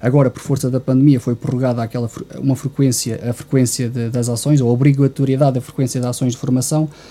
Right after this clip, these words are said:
para a condução de tratores. Isto é uma, é uma imposição legal, foi prorrogada até um de agosto de dois mil e vinte e dois e as pessoas obrigatoriamente vão ter que fazer esta, esta formação para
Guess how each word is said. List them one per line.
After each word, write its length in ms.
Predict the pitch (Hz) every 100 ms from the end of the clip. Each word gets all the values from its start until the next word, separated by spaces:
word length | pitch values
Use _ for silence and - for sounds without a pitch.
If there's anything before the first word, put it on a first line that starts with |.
| - -
para 140 | 143
a 60 | 139
condução 340 | 147 143 147
de 60 | 143
tratores. 420 | 143 139 110 104
Isto 300 | - 117 -
é 60 | 123
uma, 340 | 123 127 123 120 123
é 20 |
uma 140 | 123
imposição 420 | 127 127 135 131
legal, 260 | 151 156 160 - -
foi 160 | - 131
prorrogada 460 | 123 131 131 131 131
até 320 | 131 135 120 - -
um 100 | 135
de 60 | 135
agosto 360 | 127 131 120
de 20 | 127
dois 160 | 131
mil 200 | 127 131
e 60 | 135
vinte 200 | 139 143
e 60 |
dois 320 | 165 175 180 - - -
e 60 |
as 80 | 131
pessoas 280 | - 147 139 139
obrigatoriamente 720 | 139 147 143 139 135 135 135
vão 120 | 131
ter 120 | 135
que 60 | 123
fazer 240 | 127 123
esta, 360 | 120 - 127 120
esta 220 | 120 127
formação 420 | 120 120 123 143
para 220 | 135 127